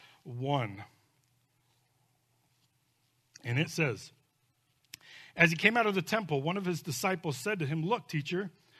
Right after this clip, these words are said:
what wonderful stones and what wonderful buildings.' And Jesus said to him,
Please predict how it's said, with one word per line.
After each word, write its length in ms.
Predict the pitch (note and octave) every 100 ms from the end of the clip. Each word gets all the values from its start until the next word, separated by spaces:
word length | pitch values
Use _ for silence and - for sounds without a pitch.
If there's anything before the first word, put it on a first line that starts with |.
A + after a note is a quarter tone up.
| -
what 200 | D#3+ F#3+
wonderful 420 | D3+ A3 A#3 A3+ F3
stones 500 | - A#3 G#3 D#3+ C3+
and 80 |
what 140 | D3 D3+
wonderful 380 | F3 G3 D#3+ D#3+
buildings.' 600 | D#3 D#3 A#2 G2 - - _ _ _
And 160 | - C3
Jesus 320 | D#3+ F#3+ E3
said 220 | - F#3+
to 60 | E3+
him, 220 | D3 C3+